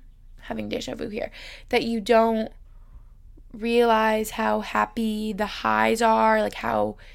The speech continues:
joyful the best parts of life are, if you don't have the challenging, difficult times where you really have to stay strong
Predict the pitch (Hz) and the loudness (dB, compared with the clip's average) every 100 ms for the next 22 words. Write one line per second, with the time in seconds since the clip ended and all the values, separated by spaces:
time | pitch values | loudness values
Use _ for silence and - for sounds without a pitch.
0 | - - - - - - - 202 240 220 | -20 -20 -20 -20 -20 -18 -14 2 6 6
1 | 220 226 233 226 220 - - - - - | 4 2 0 0 -4 -12 -20 -20 -20 -14
2 | - 202 208 220 220 - 262 254 254 269 | -8 0 2 2 -2 -6 -2 -2 -2 -4
3 | 247 262 262 277 285 277 277 277 - - | -2 0 0 0 -2 -2 -2 -4 -8 -14
4 | - 202 220 196 220 214 220 214 214 202 | -8 -4 -2 4 6 6 2 0 2 2
5 | 202 - - - 226 - 233 208 202 202 | 0 -8 -20 -8 -6 2 4 4 2 -2
6 | 196 208 202 196 196 208 - - - 226 | -6 -4 -4 -6 -8 -14 -20 -20 -2 0
7 | 226 220 202 - - 202 196 190 190 196 | 0 -2 -4 -4 -6 -2 0 -2 -4 -8
8 | - - - - - 214 214 202 202 214 | -12 -16 -20 -20 -6 -2 -2 -4 -4 -2
9 | 208 196 196 196 - 196 196 - 196 190 | -2 -2 -4 -6 -4 -4 -4 -10 -8 -6
10 | 190 214 - - 202 196 - 196 190 185 | -8 -10 -10 -8 -8 -8 -6 -4 -4 -6
11 | 185 | -10